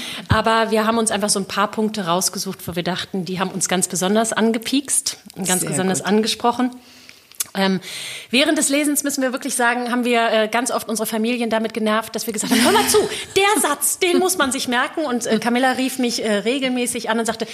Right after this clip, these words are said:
Speaker 1: „So, äh, gründen wir jetzt eine Schule mit der Verena oder was machen wir?“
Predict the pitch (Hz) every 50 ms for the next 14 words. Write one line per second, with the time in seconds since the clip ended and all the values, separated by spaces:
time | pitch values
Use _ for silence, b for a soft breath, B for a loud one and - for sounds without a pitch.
0 | B B - 269 269 277 262 254 208 262 - 330 349 339 320 262 269 254 247 -
1 | 240 208 - - 330 359 349 349 - 320 254 294 277 294 302 285 277 269 233 208
2 | 220 - - 247 480 - - 370 349 349 381